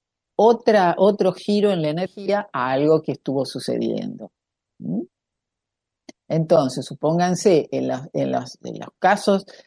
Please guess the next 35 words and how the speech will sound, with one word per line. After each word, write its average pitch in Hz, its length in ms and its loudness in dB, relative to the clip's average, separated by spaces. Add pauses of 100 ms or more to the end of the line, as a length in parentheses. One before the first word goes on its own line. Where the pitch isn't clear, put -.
(100)
donde 131 280 2
han 156 80 4
habido 151 460 2
pérdidas 139 440 0
grandes 147 440 -2
de 123 120 -4
dinero, 160 640 0
por 110 120 -4
ejemplo, 151 380 -4
que 113 140 -6
quedan 123 280 -2
todo, 135 340 2
todo 143 220 0
el, 120 340 -4
las 113 160 -10
familias 143 420 2
después 131 400 -2
muchas 135 280 -6
veces 156 260 -2
quedan 131 260 2
empobrecidas 123 880 0
durante 117 400 -4
no 135 80 -2
sé 123 180 -2
cuánto 143 380 0
tiempo 175 400 2
y - 20 -6
se 127 140 -6
acuerdan 170 720 2
de 151 160 2
que 147 120 -2
el 127 80 0
abuelo 156 720 4
era 120 220 -2
millonario. 151 800 -2